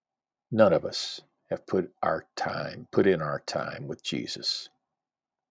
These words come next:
It matters what I do today as a husband, a father, and most of all, a follower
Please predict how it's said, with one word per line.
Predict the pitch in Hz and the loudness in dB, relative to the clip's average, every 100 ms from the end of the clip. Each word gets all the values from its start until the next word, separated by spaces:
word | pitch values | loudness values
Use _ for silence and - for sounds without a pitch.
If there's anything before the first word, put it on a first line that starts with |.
| _ - - - | _ -20 -20 0
It | 127 113 | 2 4
matters | 107 120 135 139 143 - | 4 4 4 2 0 0
what | 98 98 | 0 2
I | 95 | 4
do | 107 110 | 4 4
today | - 87 107 120 147 | 2 -2 2 4 4
as | 117 | 4
a | 110 107 | 2 0
husband, | - 175 160 147 151 156 143 | 2 2 2 0 0 -2 -6
a | - | -8
father, | - - 135 135 131 131 127 131 123 123 | -6 2 4 4 2 2 2 2 -2 -6
and | - 87 | -12 -4
most | 95 117 - 117 | 2 2 2 -2
of | 110 | 2
all, | 101 101 | 2 0
a | 98 | -2
follower | - - 78 80 85 87 | 0 2 4 2 0 -4